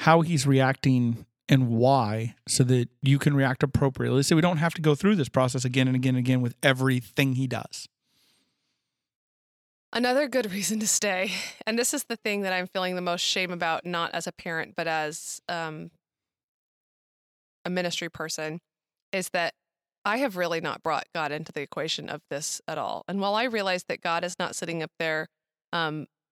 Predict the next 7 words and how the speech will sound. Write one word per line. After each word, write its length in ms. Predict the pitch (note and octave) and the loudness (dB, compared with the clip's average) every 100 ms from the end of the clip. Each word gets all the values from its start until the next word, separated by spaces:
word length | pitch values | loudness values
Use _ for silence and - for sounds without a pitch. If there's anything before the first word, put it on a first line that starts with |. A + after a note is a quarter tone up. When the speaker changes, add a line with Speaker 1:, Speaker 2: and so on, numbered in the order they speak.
| _ _ | _ _
Speaker 2:
pushing 540 | - G#3 G3+ F3+ F3 - _ _ _ _ - | -4 -2 0 -2 -4 -8 _ _ _ _ -4
four-year-old 520 | F#3+ F3+ F3+ F3 E3 | -2 0 0 0 -2
boys 540 | E3+ E3 D#3+ D#3+ - - _ _ - | 0 0 0 -2 -6 -10 _ _ -6
to 80 | |
swim 400 | G3 - G#3 F#3+ | -2 0 0 -2
faster, 600 | F3+ E3+ E3+ - B2 E2 - _ _ _ _ | -2 -2 -2 -4 -6 -6 -10 _ _ _ _
um, 380 | F3+ F3 D#3+ D#3 | -2 -2 -2 -4